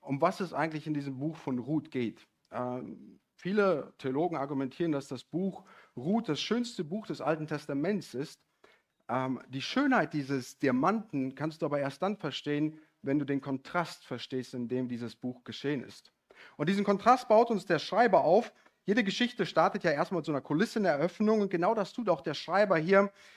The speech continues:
in den ersten zwei Versen von dem Buch Ruth. Und dort schreibt er, "Und es geschah in den Tagen, als die Richter regierten,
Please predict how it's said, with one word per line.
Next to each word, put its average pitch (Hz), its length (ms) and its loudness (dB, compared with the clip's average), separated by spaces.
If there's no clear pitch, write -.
in 151 120 0
den 165 140 4
ersten 185 640 4
zwei 151 380 2
Versen 180 540 4
von 165 180 -6
dem 151 320 0
Buch 151 420 -2
Ruth. 214 480 2
Und 135 120 -4
dort 160 200 2
schreibt 247 360 6
er, 160 280 4
"Und 151 120 -2
es 147 140 -4
geschah 196 400 2
in 233 80 2
den 175 160 2
Tagen, 180 580 0
als 147 260 0
die 160 100 0
Richter 165 360 0
regierten, 156 720 0